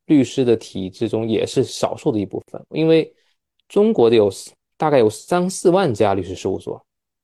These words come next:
可能我们说只有百分之九十九点九的律师事务所采用的都是松散合伙的体制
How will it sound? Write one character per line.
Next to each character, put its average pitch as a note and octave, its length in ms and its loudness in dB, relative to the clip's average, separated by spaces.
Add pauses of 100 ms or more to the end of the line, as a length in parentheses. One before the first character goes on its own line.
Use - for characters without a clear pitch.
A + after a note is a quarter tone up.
(120)
可 - 160 -6
能 D#3 140 2
我 D3+ 100 4
们 C3+ 100 0
说 D#3+ 140 4
只 D#3 100 2
有 D#3+ 100 6
百 G2+ 200 0
分 D3+ 120 -2
之 E3 60 0
九 A2 180 2
十 - 180 -8
九 C3 340 2
点 A#2 280 0
九 F2+ 300 0
的 D3+ 160 2
律 E3 140 2
师 A2 160 -6
事 - 180 -4
务 G2 100 -2
所 - 260 -6
采 - 200 -10
用 G2 80 -6
的 G#2 80 -6
都 D3+ 180 2
是 D3+ 100 -2
松 G2+ 200 -6
散 G2 180 -8
合 - 140 -8
伙 - 180 -10
的 G2+ 80 -8
体 - 160 -16
制 - 220 -18